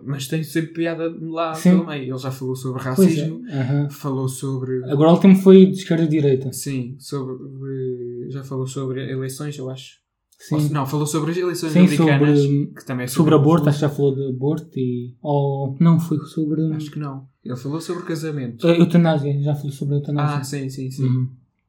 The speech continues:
Speaker 1: Pronto, são assuntos in-, interessantes, mas que, e ainda por cima ele aborda todas as questões burocráticas, assim que a maioria de nós não sabe,
Speaker 2: Aham.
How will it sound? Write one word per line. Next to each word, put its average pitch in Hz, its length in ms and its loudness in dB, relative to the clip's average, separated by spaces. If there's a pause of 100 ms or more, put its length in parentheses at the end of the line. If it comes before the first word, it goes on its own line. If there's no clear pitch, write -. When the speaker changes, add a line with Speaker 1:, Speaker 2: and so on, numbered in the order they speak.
(960)
Speaker 1:
Pronto, 147 260 -6
são 185 120 -2
assuntos 175 540 -6
in-, 151 300 -10
interessantes, 131 520 -8
mas 147 180 -4
que, - 400 -16
e 143 240 -8
ainda 143 120 -6
por 143 80 -12
cima 147 160 -8
ele 147 100 -4
aborda 143 280 -6
todas 143 220 -10
as - 60 -12
questões 139 280 -10
burocráticas, 131 640 -10
assim 127 220 -8
que 135 80 -10
a 127 60 -8
maioria 127 200 -6
de 131 60 -14
nós 123 180 -10
não 131 120 -10
sabe, 135 400 -10
Speaker 2:
Aham. 147 360 -2